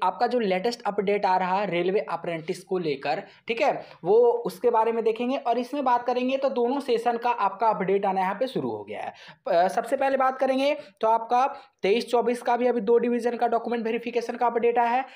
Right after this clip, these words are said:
इसके साथ साथ आपका बाईस तेईस का भी अपडेट आया है, जो आज की इस वीडियो में हम लेटेस्ट अपडेट जो है कवर करने वाले हैं। और इसके साथ साथ आपको फाइनल कट ऑफ भी बताएंगे कि जो लेटेस्ट अपडेट आ रहा है उसका finally, फाइनल कितना कट ऑफ है,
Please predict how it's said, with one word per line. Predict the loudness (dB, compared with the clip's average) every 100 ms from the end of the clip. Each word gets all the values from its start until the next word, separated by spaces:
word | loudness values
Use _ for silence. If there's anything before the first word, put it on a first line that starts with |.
| -8
इसके | -6 -4 -2
साथ | 2 0
साथ | 0 0
आपका | -2 0 0 0 -6 -4 0
बाईस | 2 0 -2
तेईस | -2 -2
का | -2
भी | -2
अपडेट | -2 -2 0 2
आया | 2
है, | 0
जो | 0
आज | 2 0 -2
की |
इस | -4
वीडियो | -2 0
में | 0
हम | -4 -8 _
लेटेस्ट | -4 -2 -2 -4
अपडेट | -2 -4
जो | -4
है | -6
कवर | -4 -4 -4
करने | -6 -6
वाले | -8 -8
हैं। | -12 -16 -4
और | -2
इसके | -2 -2
साथ | 0 0
साथ | 0 -2 -4 -8 -6
आपको | -4 -2 -4
फाइनल | -2 0 0
कट | -2 -2
ऑफ | -2
भी | 0
बताएंगे | -2 0 0 -2
कि | -2
जो | 0
लेटेस्ट | 0 0 -2 -4 -4
अपडेट | -4 0 0 0 -2 2
आ | 4
रहा | 4 4
है | 2 -2 -8 -8
उसका | -8 -2 0 0 -2
finally, | -2 0 2 0 -4 -12 _ -4
फाइनल | -2 0 0 0
कितना | -4 -2 -2
कट | -2 -2 -2
ऑफ | -2
है, | 0 2